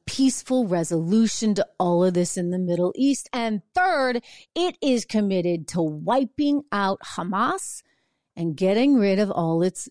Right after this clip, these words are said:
religious zealots that are trying to control its regime. Then we can talk. Then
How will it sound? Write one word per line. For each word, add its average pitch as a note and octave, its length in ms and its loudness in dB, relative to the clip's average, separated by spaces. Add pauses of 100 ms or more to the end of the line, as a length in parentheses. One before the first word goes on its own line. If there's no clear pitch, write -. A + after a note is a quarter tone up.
(160)
religious G3 640 0
zealots F3+ 540 -2
that F3+ 120 -2
are F#3+ 80 0
trying F3 400 -4
to G#3 120 -8
control F3 640 -2 (320)
its - 340 -4
regime. F3 460 -2 (960)
Then F4 240 4
we D5+ 120 2
can C#4+ 140 2
talk. - 460 -10 (960)
Then B3 260 2